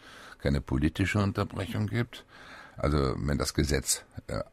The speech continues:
aufrechterhalten bleibt, wenn es Bestand hat, dass wir dann mit den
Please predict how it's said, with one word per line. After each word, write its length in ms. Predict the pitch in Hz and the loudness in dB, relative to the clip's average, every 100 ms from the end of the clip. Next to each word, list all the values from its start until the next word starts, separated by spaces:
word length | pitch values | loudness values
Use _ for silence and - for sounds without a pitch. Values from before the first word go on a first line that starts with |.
| - | -6
aufrechterhalten 1000 | - 82 - 92 - 87 95 98 - 98 | 4 4 4 -2 0 -2 -2 -6 -2 -2
bleibt, 460 | 104 107 117 - - | 2 2 0 -2 -4
wenn 100 | 60 | -4
es 100 | - | -4
Bestand 560 | - - - 82 - | -6 0 2 2 0
hat, 240 | 110 127 - - - - - - 53 | -2 -2 -6 -20 -20 -18 -20 -14 -2
dass 240 | 71 76 | 0 2
wir 100 | 71 | 0
dann 480 | - 78 98 73 76 | 4 4 6 4 4
mit 160 | 78 | 4
den 220 | 76 69 | 2 0